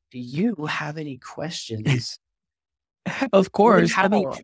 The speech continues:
Speaker 2: really,
Speaker 1: There's
Speaker 2: like,
Speaker 1: so much here.
Speaker 2: well, there, it was,
Speaker 1: <laughs> Right?
Speaker 2: there was so much, honestly, but it's so much greatness. And, you know, to see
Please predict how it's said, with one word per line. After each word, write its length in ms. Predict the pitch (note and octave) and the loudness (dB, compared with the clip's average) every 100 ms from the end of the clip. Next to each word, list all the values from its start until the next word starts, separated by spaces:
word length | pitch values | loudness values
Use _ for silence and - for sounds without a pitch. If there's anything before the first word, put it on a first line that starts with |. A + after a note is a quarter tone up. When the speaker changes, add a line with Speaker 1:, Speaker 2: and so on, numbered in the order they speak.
| - | 0
Speaker 2:
really, 260 | E3+ C4 A#3+ | 2 2 2
Speaker 1:
There's 160 | F#3 | 0
Speaker 2:
like, 60 | F3 - | 0 0
Speaker 1:
so 60 | A3+ | 2
much 200 | A#3 - | 2 2
here. 340 | - B3 D3 - _ | 2 4 2 0 _
Speaker 2:
well, 100 | F3+ | -2
there, 180 | G3 G#3 | 0 0
it 140 | A3+ G#3 | 0 2
was, 100 | F3 | 4
Speaker 1:
<laughs> 40 | |
Right? 100 | C#4+ F4+ | 4 2
Speaker 2:
there 80 | G#3+ | -2
was 240 | F#3+ F3 - E3 | -2 -2 -4 -12
so 200 | - G3 | -6 -4
much, 480 | F3+ F3+ A3+ D3+ - - | -4 -2 -4 -4 -14 -12
honestly, 520 | D#3 F3+ E3+ - D3+ | -10 -10 -12 -10 -10
but 220 | D3+ E3+ F#3 | -8 -8 -6
it's 240 | E3+ - | -10 -10
so 160 | - A3+ | -12 -10
much 220 | A3 - | -10 -10
greatness. 560 | D3+ D3 D3+ C3+ C#3 - | -10 -10 -10 -12 -12 -12
And, 160 | D3 - _ _ | -12 -14 _ _
you 100 | E3 | 0
know, 120 | E3 | 0
to 200 | D3+ - | 0 -4
see 760 | D#3+ - - G3 F3+ D#3 C#3+ | -4 -4 -4 -4 -4 -8 -10